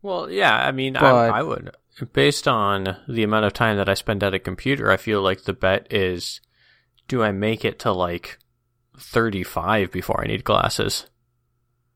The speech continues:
Speaker 2: You definitely
Speaker 1: Like, do I
Speaker 2: make it to thirty. That's what my money is.
Speaker 1: Definitely to thirty, you think?
Speaker 2: I think so.
Speaker 1: I hope so. That'd be
Speaker 2: I don't
Speaker 1: nice.
Speaker 2: think you're making it to thirty-three, though.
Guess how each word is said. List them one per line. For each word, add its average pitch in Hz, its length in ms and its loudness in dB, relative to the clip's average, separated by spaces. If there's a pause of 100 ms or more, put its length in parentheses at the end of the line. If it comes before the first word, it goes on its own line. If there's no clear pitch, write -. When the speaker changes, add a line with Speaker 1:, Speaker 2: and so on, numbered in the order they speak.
(280)
Speaker 2:
You 165 100 -8
definitely 233 440 2
Speaker 1:
Like, - 0 -
do 107 40 6
I 107 40 4
Speaker 2:
make 160 120 -2
it 151 140 -12
to - 80 -20 (140)
thirty. 123 340 -2
That's 139 300 0
what 196 100 0
my 147 120 2
money 123 380 0
is. 104 380 -14 (360)
Speaker 1:
Definitely 104 360 0
to 107 60 0
thirty, 113 300 0
you 131 100 0
think? 139 380 -2 (680)
Speaker 2:
I - 40 -18
think 214 340 0
so. 107 520 -6 (300)
Speaker 1:
I 143 80 4
hope 110 240 4
so. - 400 0
That'd 117 180 2
be - 80 0
Speaker 2:
I 208 40 4
don't 262 80 6
Speaker 1:
nice. 285 60 6
Speaker 2:
think 269 100 0
you're 226 100 8
making 196 220 4
it 165 80 0
to 165 100 -4
thirty-three, 147 560 4
though. 113 440 -2